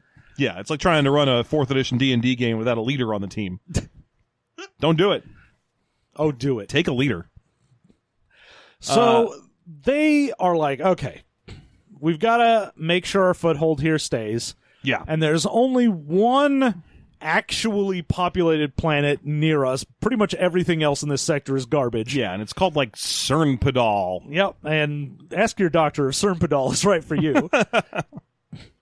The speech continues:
Speaker 2: But Cernpadal is the only thing in the area that's like, "Oh, they've actually got people and technology, and it's,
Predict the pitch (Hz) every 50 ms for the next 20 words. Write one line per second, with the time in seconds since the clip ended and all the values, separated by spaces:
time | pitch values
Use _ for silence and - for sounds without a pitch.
0 | _ 120 151 156 156 - _ - - - 294 339 330 262 269 220 240 226 220 214
1 | 202 180 147 185 180 170 - - 226 285 311 302 294 285 277 269 262 247 - -
2 | 202 196 190 185 175 175 180 185 165 - _ _ _ _ _ _ _ _ _ _
3 | _ - - 175 202 208 202 202 190 165 165 175 170 170 165 160 165 151 156 151
4 | - 165 147 143 143 - - 226 220 190 160 143 165 196 190 208 196 196 - -
5 | 190 185 170 135 165 160 165 - - - 175 165 - 170 170 160 156 165 - 160
6 | 160 165 160 160 185 175 160 - 160 156 151 151 156 156 156 131 135 151 151 147
7 | 143 147 151 151 151 151 - - -